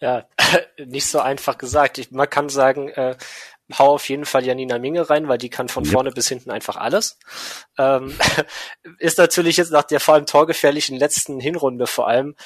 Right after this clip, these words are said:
Speaker 1: die Frage, will man sie wieder als defensive Sechser überhaupt haben, weil sie einfach offensiv so stark ist. Ähm, aber das wäre f-, fast schon der, ja, oder die, die Idee, die mir jetzt als erstes in den Sinn,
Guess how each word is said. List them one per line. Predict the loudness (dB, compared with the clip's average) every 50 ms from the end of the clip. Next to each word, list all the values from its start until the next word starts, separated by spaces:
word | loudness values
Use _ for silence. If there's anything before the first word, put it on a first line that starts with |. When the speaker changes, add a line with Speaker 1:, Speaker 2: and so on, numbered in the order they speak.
| -16 _
Speaker 1:
die | -6 -6
Frage, | -4 0 2 2 4 4 2 -2
will | -2 -2
man | 0 0 0 0
sie | -2 -4 -4
wieder | -4 0 2 2 2 2
als | 2 -4 -2 -2 0 0 0 -2 -6 _ _ _ _ _ _ _ _ _ -4
defensive | -4 -2 -2 -2 -4 -6 -6 -6 -6 -2
Sechser | -2 -2 -2 0 -2 0 0 0
überhaupt | -2 -2 -2 0 0 2 0 -2 0 0
haben, | 2 4 4 4 2 0 -6 -14 _ _ _
weil | -2 0 0 0 -2 -4 -8 _ _ _
sie | -6 -4 -4
einfach | -2 -2 -2 -2 -2 -2
offensiv | -4 -4 -6 -8 -10 -10 -10 -10 -12 -16 _
so | -10 -8 -6 -4 -4
stark | -4 0 2 2 2 2 0 -4
ist. | -10 -10 -10 -12 -16 -20 -18 -16 -16 -16 -18 -20 -20 _ _
Ähm, | -4 -2 -2 -2 -4 -10 -16 -20 _ _ _
aber | -4 -4 -4 -4
das | -2 -4 -4 -2
wäre | 0 2 2 2 2 -2
f-, | -4 -10 -14 _ _ _ _ -18
fast | -16 -2 2 2 4 4 2 -2 -2
schon | -2 -2 -2 -2 -6 -10 -16 -20 -20 _ -10
der, | -6 -4 -2 0 0 0 -2 -4 -6 _ _ _ _ -20 -20 -20 -20 -20 _ _ _ _ _ -20 _ _
ja, | 0 0 2
oder | 2 2 0
die, | -2 -2 -4 -4 -6 -8
die | -6 -4 -2 -2 -2
Idee, | 0 2 2 2 2
die | 2 -2
mir | -2 -2 0
jetzt | 0 0 -2 -2 -4
als | -4 -4 -2 -2
erstes | 0 0 0 0 -2
in | -4 -6
den | -6 -6
Sinn, | -6 -6 -6